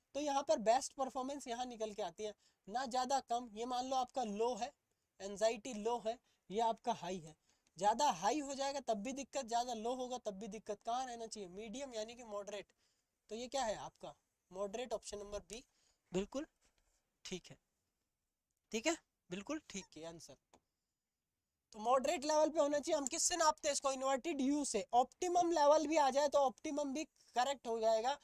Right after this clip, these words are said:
Arousal हो, anxiety हो, motivation हो, सबको कैसे नापते हैं हम? Optimum। Now, what type of disease typhoid and cholera? कॉलेरा किस तरीके की डिजीज है, उसी के साथ साथ मैं बता दूं आप सभी को, इसकी फ्री पीडीएफ़ अगर आपको चाहिए तो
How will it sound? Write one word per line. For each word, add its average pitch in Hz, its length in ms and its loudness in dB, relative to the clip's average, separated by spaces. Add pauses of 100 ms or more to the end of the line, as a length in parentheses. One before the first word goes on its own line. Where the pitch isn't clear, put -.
(200)
Arousal 269 580 12
हो, 269 300 10
anxiety 226 560 8
हो, 277 380 8 (320)
motivation 269 560 8
हो, 277 120 4
सबको 269 320 -2
कैसे 262 280 -4
नापते 254 300 -6
हैं 247 80 -4
हम? 320 100 -6 (180)
Optimum। 196 460 -6 (520)
Now, 320 220 4 (760)
what 269 180 4 (100)
type 320 220 6
of 277 240 6
disease 254 480 -2 (680)
typhoid 254 480 6 (160)
and 240 200 4 (100)
cholera? 185 340 6 (100)
कॉलेरा 262 380 8
किस - 280 2
तरीके 269 380 4
की 302 100 2
डिजीज 226 380 0
है, 185 100 -2 (320)
उसी 226 200 0
के 320 100 -2
साथ 294 240 8
साथ 311 160 8
मैं 294 160 4
बता 220 280 12
दूं 269 180 6
आप 254 80 6
सभी 247 260 0
को, 294 120 -2
इसकी 311 220 -2
फ्री 302 440 0
पीडीएफ़ 277 480 2
अगर 254 180 8
आपको 233 240 8
चाहिए 214 340 2
तो - 160 4